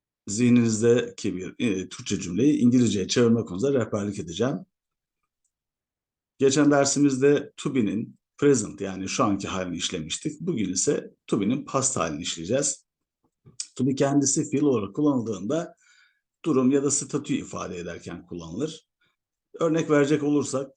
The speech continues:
present, yani şu anki cümleyle örnek verelim. "Şu adam çok uzun. E, çiçekler çok güzel.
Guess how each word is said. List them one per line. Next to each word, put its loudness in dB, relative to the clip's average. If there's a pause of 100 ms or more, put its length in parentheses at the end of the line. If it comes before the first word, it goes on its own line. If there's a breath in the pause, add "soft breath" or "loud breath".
(340)
present, 2
yani -2
şu 0
anki -4
cümleyle -10
örnek -2
verelim. -6 (1300)
"Şu 2
adam 4
çok 0
uzun. -8 (380)
E, -4
çiçekler 0
çok -6
güzel. -10